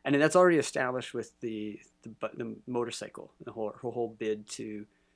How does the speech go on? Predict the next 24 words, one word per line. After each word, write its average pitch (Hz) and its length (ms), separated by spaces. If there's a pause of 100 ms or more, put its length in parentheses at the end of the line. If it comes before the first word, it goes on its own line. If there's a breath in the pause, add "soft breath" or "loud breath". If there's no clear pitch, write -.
(380)
uh, 107 280 (360)
purchase 120 280
his 113 120
motorcycle 107 420
and 104 120
regift - 320
it - 100
to - 120
him, - 100 (200)
right? 117 300 (760 soft breath)
Um, 127 500 (440)
so 165 180
it's 143 240
like, 147 240 (640)
it's - 120
spinning 202 300
its 110 180
wheels. 131 500
It's, 135 140
like, 135 160
redundant 131 640
in 127 120
that - 200
sense. - 500